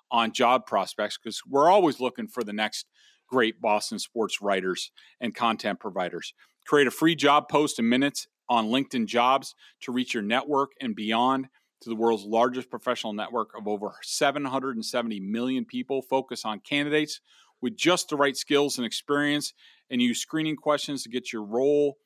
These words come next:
in front of only the most qualified. I definitely do that.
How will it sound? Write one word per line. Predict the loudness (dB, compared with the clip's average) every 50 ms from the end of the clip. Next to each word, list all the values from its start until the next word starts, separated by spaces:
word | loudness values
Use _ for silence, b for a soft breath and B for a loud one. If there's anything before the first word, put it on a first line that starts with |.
| _ _ _ _ _
in | -12 -12
front | -8 -2 -2 0 0 0
of | -2 -4 -8 _
only | 0 0 2 2 2 2 0
the | 0 0
most | 0 0 0 -2 -2 -6 -2
qualified. | 0 2 2 2 2 0 0 2 2 2 2 0 -4 _
I | -4 -4 -2
definitely | 0 0 0 0 -2 -4 -4 -2
do | -2 -2 -2 0
that. | 0 0 0 -2